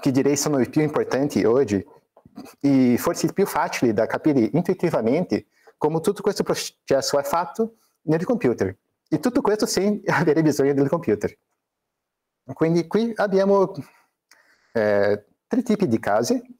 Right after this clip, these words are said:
con due colori, giusto? Allora, vi chiedo, per identificare questi immobili, come possiamo fare? Come possiamo classificare tutto questo?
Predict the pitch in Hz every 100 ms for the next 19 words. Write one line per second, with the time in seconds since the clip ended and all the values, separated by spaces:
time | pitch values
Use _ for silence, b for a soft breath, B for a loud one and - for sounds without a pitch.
0 | _ - 190 160 180 226 120 98 139 180
1 | 226 - _ _ _ _ _ _ - b
2 | b b b - 226 160 113 110 123 -
3 | 127 156 - 113 104 - - _ _ _
4 | _ _ _ - 277 262 277 247 - 208
5 | - 165 160 165 165 - 160 107 110 -
6 | 226 220 - 160 151 110 92 90 - _
7 | _ _ _ _ _ _ _ _ _ 190
8 | 220 220 190 185 180 - 240 226 - -
9 | 139 131 - - 107 117 101 92 -